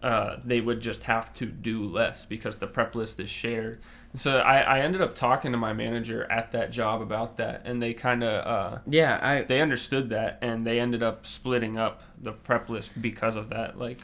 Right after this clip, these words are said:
Speaker 2: Yeah, I feel like some places like that, especially the managers kinda just let it happen. They're just kinda like, "Well, you know, I tried talking to them, but that's just how it is," and they just kinda keep letting it, uh, happen. And, uh, just, you know, I go into, like, what, how your conversation with your manager was.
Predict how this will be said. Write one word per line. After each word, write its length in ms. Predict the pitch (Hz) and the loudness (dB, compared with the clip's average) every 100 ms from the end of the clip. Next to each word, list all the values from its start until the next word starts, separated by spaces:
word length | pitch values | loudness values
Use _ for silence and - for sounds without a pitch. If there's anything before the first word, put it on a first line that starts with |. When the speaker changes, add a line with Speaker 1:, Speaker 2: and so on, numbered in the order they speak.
| - | 0
Speaker 2:
Yeah, 180 | 147 156 | 6 6
I 40 | |
feel 140 | 156 196 | 6 4
like 120 | 180 | 4
some 180 | 175 165 | 4 6
places 220 | 165 143 | 4 4
like 160 | 131 | 2
that, 260 | 120 113 - | 4 4 2
especially 500 | 107 - 120 - 117 | -2 0 0 2 -2
the 140 | 98 | 0
managers 560 | 101 104 110 104 104 95 | 0 0 0 0 -2 -2
kinda 280 | - 107 101 | -2 0 0
just 180 | 98 98 | -2 0
let 200 | 98 104 | 2 2
it 120 | 92 | 0
happen. 340 | 98 92 110 | -2 0 0
They're 140 | 104 98 | 0 -2
just 180 | 95 | -4
kinda 200 | - 101 | -4 -2
like, 280 | 98 95 90 | 0 -2 0
"Well, 380 | 110 117 120 117 - - - - - - | 2 6 4 2 -8 -18 -18 -20 -10 0
you 140 | 123 | 4
know, 140 | 117 | 6
I 140 | 117 127 | 6 6
tried 280 | 123 117 143 | 6 6 8
talking 240 | 135 127 | 6 6
to 60 | 123 | 2
them, 140 | 123 | 2
but 100 | 113 | 4
that's 180 | 120 117 | 4 2
just 160 | 123 | 2
how 180 | 127 120 | 4 6
it 80 | 113 | 6
is," 180 | 131 113 | 4 4
and 80 | 110 | 2
they 80 | |
just 160 | 107 110 | 2 0
kinda 220 | 135 117 | 0 -2
keep 240 | - 120 95 | 0 -2 0
letting 300 | 107 110 107 | 0 2 0
it, 180 | 104 - | -2 -4
uh, 220 | 101 98 | -2 0
happen. 580 | 95 104 117 107 95 107 | 2 0 2 0 0 -4
And, 240 | - 104 101 | -4 -2 0
uh, 200 | 98 98 | 2 0
just, 240 | 104 110 - - | -2 -8 -10 -10
you 120 | 104 | -4
know, 80 | 104 | -2
I 100 | 98 | 0
go 180 | 107 131 | 0 0
into, 200 | 135 135 | 0 0
like, 280 | 113 110 101 | 0 -2 -2
what, 240 | 85 - | -4 -4
how 120 | 107 | -2
your 160 | 107 95 | -2 -2
conversation 400 | 110 110 107 107 | -2 -4 -4 -4
with 80 | 98 | -4
your 100 | 92 | -6
manager 320 | 92 98 92 | -6 -6 -6
was. 280 | 95 98 | -6 -8